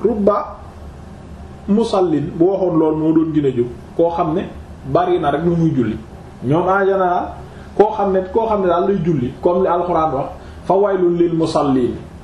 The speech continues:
toskare ñeel na ñi nga xam ne dañuy julli. "Alladina hum", ña nga xam ne, "an salaatihim saahun", ci seen biir julli yi ñoom, ñoom moom, moom, moom dañ cay sàggane,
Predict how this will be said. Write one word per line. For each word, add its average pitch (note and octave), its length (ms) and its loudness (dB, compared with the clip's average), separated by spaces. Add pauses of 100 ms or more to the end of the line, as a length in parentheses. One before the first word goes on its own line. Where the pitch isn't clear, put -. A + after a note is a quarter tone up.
(120)
toskare F#3 540 0
ñeel E3+ 260 2
na D#3+ 60 2
ñi D#3+ 120 0
nga E3 120 2
xam D#3 160 0
ne D#3 80 4
dañuy D#3 340 4
julli. C3+ 220 2 (540)
"Alladina F#3 600 2
hum", E3 200 0
ña E3 100 0
nga F3 120 2
xam E3 240 -2
ne, D#3+ 60 2
"an E3 160 0
salaatihim D#3 560 0
saahun", D3+ 520 2
ci D#3+ 120 -4
seen E3+ 160 2
biir D#3 380 -2
julli D3+ 280 4
yi C#3+ 120 -2
ñoom, C#3+ 180 0 (840)
ñoom E3 280 2
moom, E3 260 2
moom, D#3+ 240 2
moom D#3 180 2
dañ D3+ 200 0
cay D#3+ 140 2
sàggane, D3 440 0